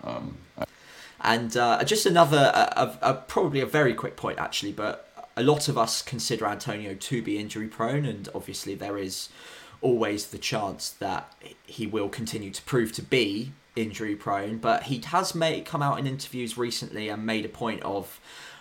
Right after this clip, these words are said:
Speaker 2: the fact that he's changed his routine considerably, um,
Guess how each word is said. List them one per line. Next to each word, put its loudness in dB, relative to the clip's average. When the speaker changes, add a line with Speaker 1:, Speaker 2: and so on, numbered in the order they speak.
Speaker 2:
the -2
fact 2
that -4
he's -2
changed 2
his -4
routine -2
considerably, -2
um, -2